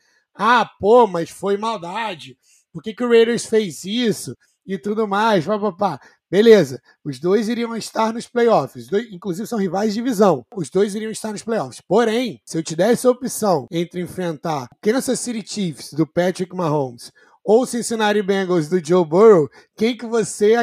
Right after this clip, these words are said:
tá aí nos escutando escolheria? Foi a escolha que o Oakland, o que o Las Vegas Raiders fez.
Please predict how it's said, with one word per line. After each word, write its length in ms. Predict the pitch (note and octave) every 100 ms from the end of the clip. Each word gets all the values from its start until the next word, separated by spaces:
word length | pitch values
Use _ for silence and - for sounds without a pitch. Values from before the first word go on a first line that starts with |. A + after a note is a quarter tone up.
| A3 -
tá 100 | G#3
aí 120 | A3
nos 160 | G#3+
escutando 480 | E3+ - G3 F#3+ G3
escolheria? 640 | G3+ - G#3 G#3+ E3+ A#2+ - _ _ _
Foi 100 | F#3
a 80 | F#3
escolha 540 | F#3 - - F#3 G3+ F#3+
que 120 | A#3
o 220 | A#3+ C4
Oakland, 400 | G3+ G3 A3+ A#3
o 140 | G3 D#3+
que 100 | D#3+
o 220 | D3 F3
Las 320 | C#3+ E3+ C#3+
Vegas 320 | E3 E3+ D#3
Raiders 420 | C#3+ D#3+ E3+ G#3 -
fez. 520 | G#3+ G#3 D3 -